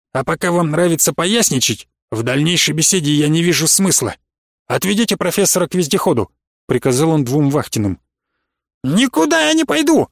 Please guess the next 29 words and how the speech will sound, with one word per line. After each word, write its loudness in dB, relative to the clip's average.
воскликнул 0
ученый, 2
но 2
его 2
уже 2
ухватили 0
под 0
руки. -2
«Что 0
за 0
произвол? 0
По -2
какому 0
праву?» 2
«Виктор», -2
позвал -2
его 0
Саттор, -2
«пожалуйста, 0
прекратите -2
сопротивление. 0
Вы 0
только 0
что 0
наворотили 0
дел. 0
Не 2
усугубляйте 0
положение». 0